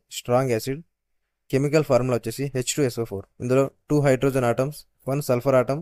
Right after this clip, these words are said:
ఫోర్ ఆక్సిజన్ ఆటమ్స్ అనేవి ఉంటాయి. ఎస్ఓపి అంటే ఏంటి? ఎస్ఓపి అంటే స్టాండర్డ్ ఆపరేటింగ్ ప్రొసీజర్. ఇందులో ఏదైనా టాస్క్ చేయడానికి detail-గా step by step గైడెన్స్ ఉంటుంది.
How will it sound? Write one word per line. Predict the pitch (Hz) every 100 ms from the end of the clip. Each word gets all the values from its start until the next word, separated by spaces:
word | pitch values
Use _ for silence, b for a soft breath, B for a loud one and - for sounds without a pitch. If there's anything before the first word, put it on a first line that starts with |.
| - -
ఫోర్ | 139 151 -
ఆక్సిజన్ | 117 120 131 135
ఆటమ్స్ | 120 120 117 139
అనేవి | 123 165
ఉంటాయి. | 139 - -
ఎస్ఓపి | 123 - 156 147 143
అంటే | 110 104
ఏంటి? | 104 _
ఎస్ఓపి | 127 - 160 165 156
అంటే | 127 117 139 135 170 _
స్టాండర్డ్ | - - 127 139 143 143 127
ఆపరేటింగ్ | 127 127 127 147
ప్రొసీజర్. | 127 113 107 95 - -
ఇందులో | 123 131 139 160 -
ఏదైనా | 123 143 147 143 - -
టాస్క్ | 117 139 -
చేయడానికి | 151 127 117 117 113 143 190
detail-గా | 107 135 151 160 143 147
step | 147 - 123
by | 135
step | 139 151 151 - - 123
గైడెన్స్ | 127 139 135
ఉంటుంది. | 120 120 135